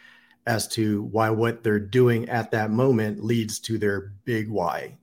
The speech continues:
And if they, once they get disconnected to that, literally anything is, is good enough to be a distraction for 'em.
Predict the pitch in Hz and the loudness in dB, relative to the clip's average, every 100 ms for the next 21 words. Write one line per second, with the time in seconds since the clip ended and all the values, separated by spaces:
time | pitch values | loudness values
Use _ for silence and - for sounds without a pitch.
0 | - 107 107 110 107 123 135 135 131 120 | -8 -4 -2 -2 4 4 4 2 2 4
1 | 120 - 120 - 110 123 123 - 104 101 | 4 2 -2 0 0 0 -2 -4 -2 -2
2 | 101 - - - - 131 151 123 110 107 | -2 -10 -20 -20 0 8 8 8 4 0
3 | 113 110 - 104 98 95 - 107 98 120 | 2 2 2 -2 -2 -6 -6 -6 -4 -2
4 | 98 101 104 - 92 98 92 92 - - | -2 -2 -4 -8 -6 -4 -4 -6 -4 -4
5 | - - - 95 - 110 | -4 -12 -12 -12 -12 -14